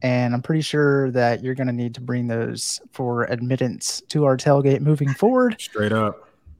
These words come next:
Speaker 1: I got to hang out with some of the old crew.
Speaker 2: That's right.
Speaker 1: Y'all saw some pictures on Instagram, I'm sure. But, yeah, Anthony Hill was in town. Perry Watson,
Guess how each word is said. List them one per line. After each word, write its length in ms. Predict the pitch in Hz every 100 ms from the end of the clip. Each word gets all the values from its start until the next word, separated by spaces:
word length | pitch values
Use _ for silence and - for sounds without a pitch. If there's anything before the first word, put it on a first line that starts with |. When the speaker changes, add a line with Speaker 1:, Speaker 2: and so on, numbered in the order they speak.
| _ _ _
Speaker 1:
I 160 | 123 117
got 200 | 143 143
to 40 |
hang 260 | 147 165 165
out 160 | 160 156
with 140 | 151
some 140 | 180
of 80 | 170
the 120 | 160
old 280 | 160 151 143
crew. 520 | - 214 220 233 254 - _ _ _
Speaker 2:
That's 200 | 98 92
right. 300 | 110 120 113
Speaker 1:
Y'all 160 | 151 139
saw 260 | - 160
some 180 | 156 165
pictures 520 | 143 175 - 170 165
on 220 | 160 147 143
Instagram, 580 | 170 - 165 165 165
I'm 220 | 165 160 151
sure. 340 | - 165 170
But, 200 | 151 127
yeah, 220 | 127 117
Anthony 400 | - 160 165 165
Hill 200 | 156 165
was 160 | 160 151
in 160 | 165 160
town. 500 | 165 165 165 170 165 _ _ _ _ _ _ _
Perry 300 | - 170 170
Watson, 720 | 165 151 165 170 - 165 165